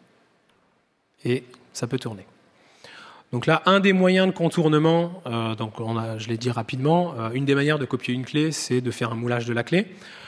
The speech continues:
Euh, normalement, c'est impossible de mouler une clé avec un mobile.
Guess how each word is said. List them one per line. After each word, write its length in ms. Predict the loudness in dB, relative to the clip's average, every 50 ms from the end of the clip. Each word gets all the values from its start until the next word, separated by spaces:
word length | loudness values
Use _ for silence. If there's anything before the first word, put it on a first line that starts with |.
| -20 -20 -20 -20 _ _ -8
Euh, 260 | -6 -4 -4 -4 -4 -6 -10 _ _ _ _ _ 0
normalement, 460 | 0 2 4 2 4 4 4 4 2
c'est 120 | 2 -2
impossible 480 | -4 -2 -2 -2 -2 -2 -4 -6 -6 -2
de 100 | -2 -2
mouler 520 | -2 0 0 0 2 2 0 0 -4 -8 -8
une 160 | -6 -6 -6
clé 160 | -4 -2 -2
avec 220 | -2 0 -2 -4 -4
un 60 | -4
mobile. 400 | -4 -4 -2 -2 -2 -2 -2 -4